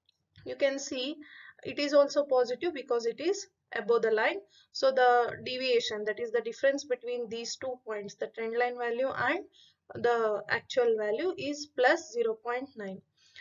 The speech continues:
And the values below the trend line represents the negative deviation.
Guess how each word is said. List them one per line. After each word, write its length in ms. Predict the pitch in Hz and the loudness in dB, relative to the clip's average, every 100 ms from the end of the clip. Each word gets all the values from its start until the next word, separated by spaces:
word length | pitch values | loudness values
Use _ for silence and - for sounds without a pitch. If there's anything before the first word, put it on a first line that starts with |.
| - | -2
And 220 | - 285 | 2 6
the 100 | 285 277 | 6 8
values 460 | 254 247 311 349 220 | 8 8 6 -4 -4
below 300 | 247 262 240 | 4 6 6
the 100 | 285 285 | 4 2
trend 200 | 254 240 | -2 0
line 160 | 247 262 | -4 -4
represents 520 | 240 226 226 233 220 | -6 -4 -4 -4 -8
the 100 | - 226 | -10 -8
negative 460 | 208 208 220 240 | -4 -4 -4 -4
deviation. 680 | 214 202 202 196 - 285 403 | -4 -4 -2 -2 -2 -2 -4